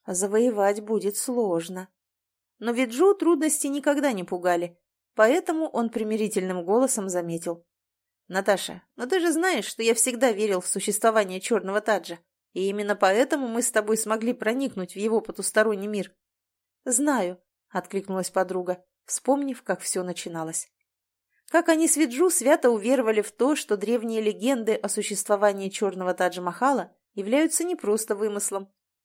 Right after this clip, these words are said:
Как они ночью пошли на берег Ямуны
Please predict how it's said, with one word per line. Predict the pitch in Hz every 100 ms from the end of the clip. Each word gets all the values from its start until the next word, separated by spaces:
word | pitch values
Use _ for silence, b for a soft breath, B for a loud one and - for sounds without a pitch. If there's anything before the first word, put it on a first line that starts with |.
| _ _
Как | - 208
они | 214 208 208
ночью | 233 262 -
пошли | - 190 - 247
на | 233
берег | 196 220 247
Ямуны | 247 196 180 196 208 196